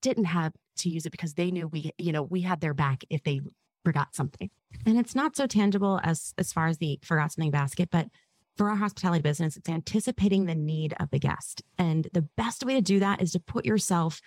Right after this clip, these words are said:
Speaker 2: in your short-term rental before your first paying guest arrives and sleep in the bed, take a shower in the shower, be in the kitchen, right? Like, so, and if you go to grab for it and it's not there, go ahead and put it there for the guest.
Speaker 1: Mm-hmm.
Speaker 2: And then make sure you have a checklist to make sure that you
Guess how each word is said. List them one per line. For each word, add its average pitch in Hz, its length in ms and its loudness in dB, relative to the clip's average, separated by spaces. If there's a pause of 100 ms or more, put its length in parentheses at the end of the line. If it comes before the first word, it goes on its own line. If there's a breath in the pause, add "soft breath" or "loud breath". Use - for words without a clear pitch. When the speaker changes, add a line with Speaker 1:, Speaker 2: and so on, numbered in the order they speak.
(300 loud breath)
Speaker 2:
in 233 200 4
your 214 120 2
short-term 170 400 0
rental 156 300 -2
before 196 460 0
your 214 100 2
first 180 300 0
paying 160 240 4
guest 156 320 0
arrives 160 480 2 (340 loud breath)
and 240 100 4
sleep 254 300 -2
in 240 80 4
the 220 80 4
bed, 139 300 2 (120)
take 240 160 0
a 240 60 2
shower 240 340 2
in 220 60 4
the 202 80 6
shower, 156 400 0 (220 loud breath)
be 240 160 4
in 247 80 6
the 226 80 6
kitchen, 156 420 2
right? 170 240 2
Like, 180 160 0
so, 185 220 -2 (320 loud breath)
and 214 240 -2
if 196 120 0
you 226 140 2
go 247 100 2
to 226 120 2
grab 208 280 0
for 180 220 2
it - 80 2
and 185 100 6
it's 196 140 0
not 196 240 2
there, 190 420 0
go 269 120 0
ahead 285 160 -2
and 269 80 -2
put 294 160 2
it 277 100 -2
there 156 300 -2 (120)
for 269 200 0
the 226 100 2
guest. - 420 -2
Speaker 1:
Mm-hmm. 165 280 -8
Speaker 2:
And 226 80 2
then 226 120 2
make 226 160 2
sure - 160 -4
you 247 60 4
have 208 60 -2
a 214 40 2
checklist 196 500 0
to 190 80 2
make 175 120 4
sure - 80 -10
that 180 100 0
you 175 80 4